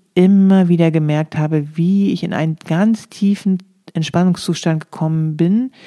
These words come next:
so als wenn mein Gehirn einmal Reset drückt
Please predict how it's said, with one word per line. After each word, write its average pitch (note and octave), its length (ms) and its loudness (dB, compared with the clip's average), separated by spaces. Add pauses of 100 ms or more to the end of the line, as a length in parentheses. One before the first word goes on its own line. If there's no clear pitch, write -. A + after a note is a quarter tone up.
(440)
so G#3+ 300 0
als - 260 -2
wenn F3 160 2
mein E3+ 180 2
Gehirn E3 320 2
einmal E3 300 0
Reset F#3 420 -2 (560)
drückt - 540 -4